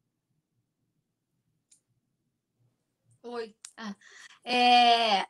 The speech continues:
eu, cara, é muito complicado a gente falar dos garotos do Ninho, porque são dois, são dois viés, né, João? Assim, tem a, a parte que a gente avalia como o Natan sendo titular dessa zaga,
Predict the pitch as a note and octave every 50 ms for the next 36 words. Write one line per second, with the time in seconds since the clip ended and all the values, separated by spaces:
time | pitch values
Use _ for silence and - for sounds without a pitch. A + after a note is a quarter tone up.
0 | _ _ _ _ - B3 C4 C4+ D4 D#4 D#4+ - _ _ _ _ - - - _
1 | _ _ _ _ _ - - F4+ F4+ F4 D#4+ C#4+ C4 A#3+ B3 C4 C4+ C#4 D#4 E4
2 | - - F4+ E4 D#4+ F4 E4 E4 - C#4 A#3 A3+ A#3 A#3 A3 A3+ A3 G#3+ - -
3 | - A#3 A3 G#3 G3+ G3+ G#3 G3+ - G#3 G#3 G3+ G#3 G3+ G3+ G3+ G3 - - -
4 | - A3+ G#3+ G#3+ A3+ A#3 B3 B3+ A#3+ - - A#3 A#3 - - - - B3 B3 A#3+
5 | A#3+ A#3 A3+ G#3+ G3+ - _ - _ _ _ _ _ _ _ _ - - - -
6 | - _ _ _ _ _ _ _ _ _ _ - _ _ _ _ _ _ - -
7 | - F4 D#4+ D4 D4+ D4+ C4+ D4 D4 D#4 F4 G4 G4+ F#4 E4+ D#4 - - - -
8 | - - - E4 D4 D4 C#4 C4+ C4+ D#4+ D#4+ D#4+ E4 F4+ F4+ D4 B3 G#3+ G#3+ G#3
9 | A3 A#3+ A3+ A3+ G#3+ A3 A3 G3 F#3+ F#3+ G#3 G#3 - G#3+ F#3 F3+ - A#3+ A3+ A3+
10 | B3+ C#4 C#4 C4+ C4 B3+ - - - A3+ A3 A3 - A#3+ A3+ A#3+ A#3+ - - C4+
11 | A#3+ A#3 A#3 A#3 A3 A#3+ A#3 A3+ A3 A3+ A3 A3 A3+ A#3 A#3 A#3 - - A#3 A3+
12 | A3+ A3+ A3+ A3 G3 - A3+ A3+ A3 G3+ G3 - _ A3+ A#3+ A#3 A#3 A3 G#3+ -
13 | - A3+ A3 A3+ A3+ A#3 - - - - B3+ A3+ G#3+ G#3+ A3 G#3 G#3+ G#3+ - -
14 | A#3+ G#3 G3 G#3 G3+ G3 G3 G#3 G#3+ A3 C4 C#4